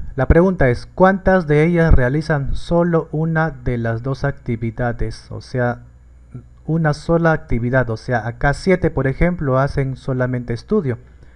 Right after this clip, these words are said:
Acá me falta saber. Allá. Pero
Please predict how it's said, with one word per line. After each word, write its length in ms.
Acá 260
me 140
falta 340
saber. 400
Allá. 440
Pero 520